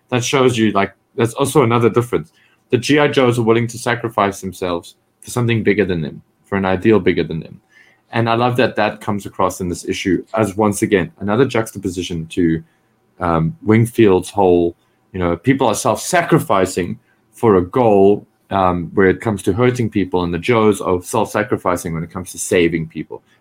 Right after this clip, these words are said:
They understand what it means to save people. And I think that's very cool. And I think there's a, there's a great line that's here in the very end of the book, and it's, "Well, Clem, looks like they're moving in some real soldier boys up to the old Wingfield place."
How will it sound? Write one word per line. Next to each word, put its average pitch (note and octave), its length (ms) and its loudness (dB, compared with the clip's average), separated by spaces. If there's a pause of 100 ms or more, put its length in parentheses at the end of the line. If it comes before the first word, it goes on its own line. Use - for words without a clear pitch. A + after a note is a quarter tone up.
They G#2+ 160 0
understand G#2+ 560 -2
what E2+ 140 -2
it D#2 60 -16
means F2 240 -8
to - 120 -14
save D#2+ 400 0
people. - 320 -12 (440)
And D#2 100 -10
I D#2+ 40 -6
think G2+ 220 -2
that's G2 200 -4
very D#2+ 240 2
cool. - 300 -14 (460)
And G2 120 -4
I G2 40 -2
think A#2+ 320 0
there's A2 160 2
a, G#2 120 0 (140)
there's A2+ 160 2
a G#2 40 -2
great C3+ 440 2
line A2+ 300 2
that's F#2+ 200 -2
here G#2+ 160 4
in F#2+ 100 2
the F#2+ 80 0
very D#3+ 340 2
end C3 140 2
of A2+ 80 0
the A#2+ 60 2
book, G2 300 0 (680)
and A2 120 0
it's, - 180 -6 (420)
"Well, C3+ 260 4
Clem, A#2+ 480 0 (280)
looks D#3+ 280 2
like C#3 180 0
they're G#2+ 120 4
moving B2+ 340 4
in A#2 120 2
some F2+ 280 0
real D3 360 4
soldier G2+ 400 0
boys E2 480 2
up - 160 -4
to A2+ 80 -2
the G2 140 0
old E2+ 280 0
Wingfield F2 460 -4
place." - 420 -10